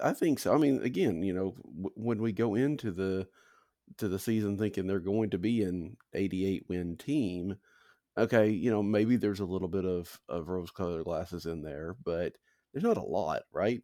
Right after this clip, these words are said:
I mean, if you're, you know, being super homer, you're saying ninety-five, ninety-six. Nobody was saying that, but, you know, so yeah, I think that, you know, at worst, you know, a five hundred team,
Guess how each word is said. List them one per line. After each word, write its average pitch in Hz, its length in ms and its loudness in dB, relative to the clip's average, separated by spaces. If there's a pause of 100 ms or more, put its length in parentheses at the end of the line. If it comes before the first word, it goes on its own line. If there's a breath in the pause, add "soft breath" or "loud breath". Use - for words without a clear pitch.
I 95 60 -2
mean, 101 260 0
if - 140 -6
you're, 120 400 0
you 107 80 -2
know, 95 80 0
being 95 240 0
super - 280 -8
homer, 92 280 -2
you're 92 160 -6
saying 85 300 -6
ninety-five, 85 460 -8
ninety-six. 87 460 -10 (1040 soft breath)
Nobody 87 300 2
was - 140 -8
saying 80 240 -2
that, 80 380 -2 (100)
but, 104 320 4 (400)
you 202 120 0
know, 110 220 2
so - 220 -2
yeah, 147 320 2
I 113 80 0
think 131 220 -4
that, - 220 -2
you 139 120 0
know, 117 140 4
at 104 180 4
worst, 101 560 -2
you 92 100 -6
know, 85 160 -2
a 90 60 -4
five 87 220 0
hundred 107 340 -4
team, 78 300 -8